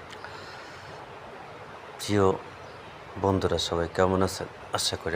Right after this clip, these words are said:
আপনারা সবাই ভালো আছেন। গত পর্বে বলেছিলাম জন্ডিসের মহা ঔষধের কথা, জন্ডিস নিরাময়ের উপায়, জন্ডিসের প্রতিকার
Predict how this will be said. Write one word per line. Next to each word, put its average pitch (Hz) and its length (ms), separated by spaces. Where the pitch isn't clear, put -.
আপনারা 82 300
সবাই 85 180
ভালো 87 180
আছেন। 101 240
গত 110 140
পর্বে 131 240
বলেছিলাম 104 460
জন্ডিসের 104 540
মহা 104 300
ঔষধের 87 520
কথা, 90 280
জন্ডিস 104 320
নিরাময়ের 95 540
উপায়, 113 280
জন্ডিসের 92 540
প্রতিকার - 420